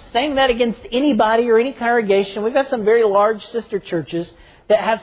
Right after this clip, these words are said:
some wonderful resources, and they use them well. But is it possible that the church can get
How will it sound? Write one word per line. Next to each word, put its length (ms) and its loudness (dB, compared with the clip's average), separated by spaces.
some 160 -2
wonderful 500 2
resources, 640 0
and 100 -6
they 100 0
use 220 0
them 160 0
well. 200 2
But 160 -2
is 160 0
it 160 -4
possible 540 0
that 180 -2
the 80 -6
church 260 -6
can 140 0
get 160 4